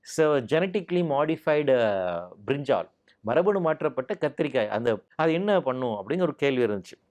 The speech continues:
அப்ப அது குறித்தான நிறைய ரிசர்ச் எல்லாம் பண்ணாங்க. டாக்டர் நிறைய அதை பத்தி என்ன சொன்னாரு. பி டி காட்டன் நம்ம சொல்றீங்களா? அந்த பி டிங்கிறது என்னன்னா, Bacillus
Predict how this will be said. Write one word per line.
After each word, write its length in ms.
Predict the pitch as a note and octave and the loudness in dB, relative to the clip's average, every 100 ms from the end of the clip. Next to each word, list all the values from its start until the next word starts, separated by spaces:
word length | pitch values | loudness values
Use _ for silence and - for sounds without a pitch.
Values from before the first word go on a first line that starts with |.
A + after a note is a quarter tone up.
| _ _ _ _ | _ _ _ _
அப்ப 220 | - C3 D3 | -4 0 0
அது 100 | D3 | 0
குறித்தான 340 | E3 F3+ F3+ | -2 0 0
நிறைய 260 | B2+ E3+ D#3 | 0 0 0
ரிசர்ச் 300 | B2+ D#3 - | 0 -4 -4
எல்லாம் 240 | C3+ A2 | -6 -6
பண்ணாங்க. 220 | G#2 C#3 | -8 -6
டாக்டர் 340 | B2 C3+ D#3 A#2+ | -4 -2 -2 0
நிறைய 240 | A2+ C3+ | 0 2
அதை 120 | G#2+ | 0
பத்தி 260 | G#2 A2+ G#2 | -2 -6 -4
என்ன 120 | G2+ G2 | -4 -8
சொன்னாரு. 220 | F#2 F2+ - - A2+ | -8 -10 -10 -14 -4
பி 100 | A2+ | -4
டி 140 | A2 | -4
காட்டன் 280 | G2+ A#2 B2 | -4 -4 -2
நம்ம 160 | A#2 G2 | -4 -4
சொல்றீங்களா? 160 | G#2+ G#2+ | -4 -2
அந்த 120 | G#2 | -2
பி 180 | A2 E3+ | 0 0
டிங்கிறது 420 | F3 F3+ D#3 B2 | 2 2 2 0
என்னன்னா, 340 | B2 G#2 D#3+ - _ - _ - - B2+ G#2+ | -2 -2 -4 -6 _ -20 _ -20 -18 -10 -2
Bacillus 360 | C3+ E3 F3 | -2 0 -2